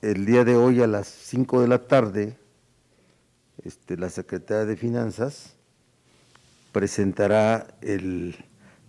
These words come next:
la propuesta de, económica para el Estado de Puebla. Y a partir de ese, de ley de ingresos, presupuesto de egresos. Bueno, eso es en la Federación.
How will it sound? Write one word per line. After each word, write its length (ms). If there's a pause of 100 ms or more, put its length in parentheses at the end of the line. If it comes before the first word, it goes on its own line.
(100)
la 180
propuesta 720 (920)
de, 540 (100)
económica 720
para 240
el 60
Estado 340
de 60
Puebla. 420 (1400)
Y 180
a 60
partir 460
de 60
ese, 180
de 300
ley 180
de 120
ingresos, 580 (680)
presupuesto 600
de 60
egresos. 600 (840)
Bueno, 220
eso 200
es 100
en 100
la 80
Federación. 580